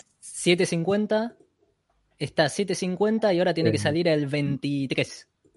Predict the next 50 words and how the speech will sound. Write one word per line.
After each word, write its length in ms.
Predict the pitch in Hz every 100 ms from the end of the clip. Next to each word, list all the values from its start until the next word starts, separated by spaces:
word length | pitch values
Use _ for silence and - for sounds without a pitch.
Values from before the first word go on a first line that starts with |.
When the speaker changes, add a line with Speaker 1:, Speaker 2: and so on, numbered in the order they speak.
| _ -
Speaker 1:
porque 180 | 120
el 40 | 123
Speaker 2:
Está 100 | 143
Speaker 1:
último 200 | 147 139
que 40 | 131
Speaker 2:
en, 40 |
Speaker 1:
salió 140 | 131 160
Speaker 2:
¿cuál 100 | 180
Speaker 1:
fue 20 |
Speaker 2:
fue 80 | 147
el 60 | 120
Speaker 1:
el 60 |
Speaker 2:
último? 160 | 107 127
Speaker 1:
veintidós. 480 | 127 135 147 208 -
Speaker 2:
Bajo 240 | 113 - 113
la 140 | 107
tarántula 520 | 110 113 147 117 107
era, 360 | 120 110 107 107
algo 160 | 117 113
así 140 | -
leí. 260 | 117 110 113 - - _ _ _ _ _ _ _ _ _ _ _
Speaker 1:
Mm. 280 | 151 151 127 - _ _ - - _ - - _ -
Speaker 2:
Yo 60 |
Speaker 1:
Ah, 160 | 143 147
Speaker 2:
no, 140 | 156
Speaker 1:
yo 60 | 151
me 120 | 156
Speaker 2:
ah, 80 | -
Speaker 1:
quedé 160 | - 143
Speaker 2:
es 100 | -
una 480 | 190 160 135 123 107
colección 500 | 117 110 - 151 147
que 140 | 117
a 160 | 92 107
mí 160 | 120
me 100 | 127
hubiera 160 | 117 117
encantado, 420 | 107 101 113 110
pero 140 | 98 110
es 80 | 135
que 40 |
el 80 | 120
precio, 300 | 135 139 127
no 160 | 113 107
sé, 240 | - 117
no, 260 | 113 113 110
no 100 | 110
me 160 | 107
da. 280 | 110 110 107 110 - _ _ _ _
Speaker 1:
Mm. 520 | 123 123 123 113 110